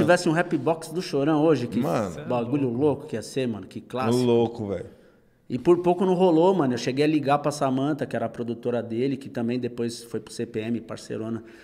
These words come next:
Speaker 1: E eu lembro dela falando, "Mano, ô Léo,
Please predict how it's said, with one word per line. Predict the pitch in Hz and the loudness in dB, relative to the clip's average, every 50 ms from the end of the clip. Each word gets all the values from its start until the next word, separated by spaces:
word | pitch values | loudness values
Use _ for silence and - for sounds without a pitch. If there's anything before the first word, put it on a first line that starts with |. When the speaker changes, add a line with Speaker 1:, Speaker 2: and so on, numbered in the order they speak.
| - - - - - _ _ _ _ _ - | -20 -20 -20 -20 -20 _ _ _ _ _ -10
Speaker 1:
E | - 117 120 117 117 117 117 113 113 107 107 107 113 - - - - | -4 -2 0 0 0 -2 -2 -4 -6 -8 -8 -10 -12 -12 -14 -12 -8
eu | 117 117 | -6 -4
lembro | 120 120 123 123 123 | -2 -2 -2 -4 -4
dela | 120 120 120 113 | -8 -10 -12 -12
falando, | - - 120 120 123 120 117 117 117 | -14 -12 -10 -8 -6 -6 -6 -6 -4
"Mano, | 113 117 117 113 110 101 | -4 -4 -4 -6 -6 -4
ô | 107 120 | -4 -4
Léo, | 117 110 104 101 101 98 | -2 -4 -4 -6 -8 -10